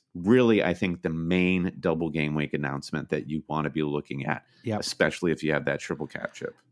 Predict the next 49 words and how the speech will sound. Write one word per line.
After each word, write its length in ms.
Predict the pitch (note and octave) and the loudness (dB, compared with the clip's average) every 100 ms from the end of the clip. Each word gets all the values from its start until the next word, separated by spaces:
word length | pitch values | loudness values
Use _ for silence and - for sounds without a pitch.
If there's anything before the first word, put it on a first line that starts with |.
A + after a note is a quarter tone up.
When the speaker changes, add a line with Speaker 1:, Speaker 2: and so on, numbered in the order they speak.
| - | 0
Speaker 2:
Yeah, 360 | C3+ C3+ A2+ - | 4 4 2 2
and 320 | C#3+ B2+ A#2 | 4 4 4
if 140 | G#2+ | 2
that 180 | E3+ F3 | 2 4
falls 260 | G3+ G#3 F#3 | 4 4 4
into 160 | F3 | 4
game 220 | C3+ C3+ C3+ | 6 6 6
week 180 | B2 | 4
thirty-three, 640 | - B2 A#2 G#2+ - A2+ A2+ | 2 4 4 0 0 0 2
and, 80 | A#2+ | 0
and 220 | C3+ C3+ | 2 2
we 100 | D3 | 2
can 100 | D3 | 0
just, 160 | A2 - _ _ - - _ _ - | -2 -6 _ _ -20 -20 _ _ -2
um, 520 | A2 G#2 F#2+ F#2+ A2 | 0 2 2 0 -4
we're 120 | A2 A#2 | -4 -2
just 200 | F#2 - | -2 -6
like, 200 | E2 - _ _ _ - | -8 -10 _ _ _ -8
you 100 | F#2+ | -6
know, 120 | D3+ | -4
we're 140 | G#2 | -4
just 140 | A#2 - | -4 -2
gonna 120 | G2+ | -2
pull 160 | - F#2+ | 0 0
all 60 | |
these 140 | F#2 F2 | 0 -2
questions 280 | A2 - G#2+ - - | -2 -4 -6 -2 4
'cause 120 | A3 | 4
it's 120 | G3+ | 6
hard 180 | F#3+ A#3 | 6 6
not 100 | F#3+ | 4
to 60 | |
talk 180 | D#3+ E3+ | 4 6
about. 160 | D#3 C#3+ | 6 4
It's 120 | D#3 | 4
like, 140 | E3 D3 | 2 0
it's 100 | D#3 | 0
a 40 | |
holi-, 320 | C3+ E3+ E3 F#3 | 2 2 2 2
we're 80 | |
taking 200 | F3+ A3+ | 2 4
a 40 | F#3 | 2
holistic 460 | E3+ F3 E3+ - | 2 0 0 -2
approach, 420 | A#2+ - A#2+ G#2+ - | -4 0 0 2 2
Brendan, 200 | G#2+ G#2+ | 4 6
the 60 | |
run 120 | A2+ | 6
Speaker 1:
Sure. 140 | A2+ G#2+ | 8 8
Speaker 2:
here. 200 | G#2 | 6